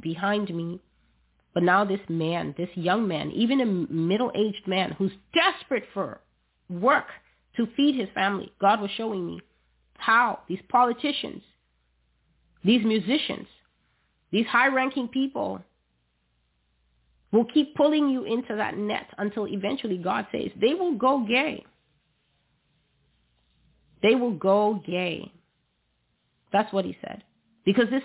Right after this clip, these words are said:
act is so demonic that if you break the gate of a person's soul like that, male or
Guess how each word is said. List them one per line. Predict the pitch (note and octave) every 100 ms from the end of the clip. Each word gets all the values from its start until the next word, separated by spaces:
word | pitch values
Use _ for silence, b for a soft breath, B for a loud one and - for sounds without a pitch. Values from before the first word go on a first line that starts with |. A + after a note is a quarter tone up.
| -
act | G#3 A3 - -
is | G3+ - - -
so | D4 C#4+ D4 D4+ B3 D3+
demonic | G3+ F#3 F3 F3+ G3 A3 F#3+ - - _ _ _ _ _ _ _ -
that | G3 A#3+
if | D4
you | C4 G#3+
break | C3 D3+ A#3+ F#4+ -
the | G#3
gate | C#3 A3 C#4+ -
of | G#3
a | G3
person's | - A#3 - G#3 G3+ -
soul | G#3 A3
like | G#3 -
that, | - - F#3
male | F3+ G#3 C#4 D#4 D#4 -
or | A#3